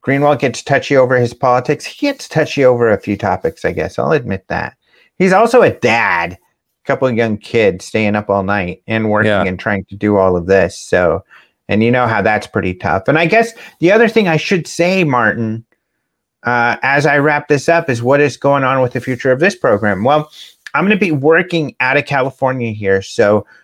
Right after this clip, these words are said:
Speaker 1: w-, I'll be doing the shows in California. Uh, I'm gonna be working more of a nine-to-five type of thing, which means I'm gonna have to do my shows later. And of course, I'm in, uh, West Coast, so I'm gonna have to do my shows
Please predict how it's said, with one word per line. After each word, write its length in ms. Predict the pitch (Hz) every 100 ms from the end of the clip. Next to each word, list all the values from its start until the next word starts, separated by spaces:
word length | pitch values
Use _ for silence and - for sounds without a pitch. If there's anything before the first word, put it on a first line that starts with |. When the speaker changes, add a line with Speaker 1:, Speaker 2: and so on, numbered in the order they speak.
| _
Speaker 1:
w-, 160 | 110 110 120
I'll 120 | 120
be 120 | 127
doing 340 | 110 131 143 160
the 80 | 151
shows 380 | - 135 135
in 120 | 127 120
California. 880 | - 113 120 - 107 98 87 90 - _ _ -
Uh, 200 | 113 -
I'm 100 | 131
gonna 140 | 160 156
be 260 | 160 143 151
working 440 | 185 220 214 185
more 360 | 175 175 170 - -
of 160 | 143
a 100 | 139
nine-to-five 760 | 135 143 156 147 - 131 143 135
type 260 | - 139 123
of 160 | 113
thing, 520 | - 156 147 107 101 - _ _ -
which 240 | 117 113
means 640 | 123 202 220 170 135 120 _ _ -
I'm 100 | 135
gonna 120 | 165
have 180 | 165 160
to 80 | 123
do 140 | 139
my 160 | 139 127
shows 360 | - 131 113
later. 600 | 113 107 123 123 90 - _ _ -
And 100 | 113
of 120 | 110
course, 220 | 139 131
I'm 140 | 131 131
in, 220 | 127 117 -
uh, 220 | 120 113
West 300 | 113 135 -
Coast, 540 | - 185 190 120 - _ _ _
so 120 | -
I'm 60 | 123
gonna 100 | 147
have 100 | 143
to 80 | 131
do 120 | 151
my 140 | 147 120
shows 560 | - 143 147 120 113